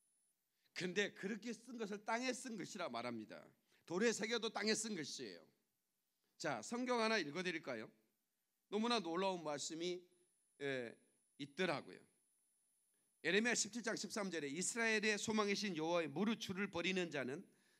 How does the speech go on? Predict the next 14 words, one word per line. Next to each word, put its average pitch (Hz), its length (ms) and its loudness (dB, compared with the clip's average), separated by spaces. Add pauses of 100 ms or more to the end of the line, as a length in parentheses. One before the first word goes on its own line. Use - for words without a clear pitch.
다 147 140 -6
수치를 196 380 -4
당할 139 240 -2
것이라. 90 400 -8 (1900)
무릇 240 280 4
여호와를 233 480 2
떠나는 247 420 0
자는 208 400 2
흙에 254 500 2
기록되었-, 180 880 -4
되오리니 170 600 0 (380)
이는 165 240 0
생수의 233 540 -4
근원이신 185 680 -6